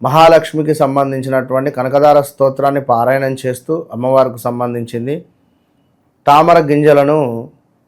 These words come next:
అమ్మవారికి వద్ద నూట ఎనిమిది తామర గింజలను అమ్మవారి ఫోటో ముందు పెట్టి కనకదార స్తోత్రం చదివి నెక్స్ట్ డే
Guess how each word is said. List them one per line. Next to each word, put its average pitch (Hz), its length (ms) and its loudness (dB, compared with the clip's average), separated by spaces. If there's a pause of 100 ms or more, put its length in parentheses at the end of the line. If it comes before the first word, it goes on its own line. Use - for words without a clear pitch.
(280)
అమ్మవారికి 135 520 2
వద్ద 120 320 0 (460)
నూట 135 200 -2
ఎనిమిది 135 380 2
తామర 127 320 2
గింజలను 127 440 0
అమ్మవారి 131 360 2
ఫోటో 120 300 0
ముందు 120 240 -6
పెట్టి 117 480 -6 (680)
కనకదార 135 440 2
స్తోత్రం 127 440 -2
చదివి 127 480 -6 (1000)
నెక్స్ట్ 139 340 -2 (840)
డే 143 380 0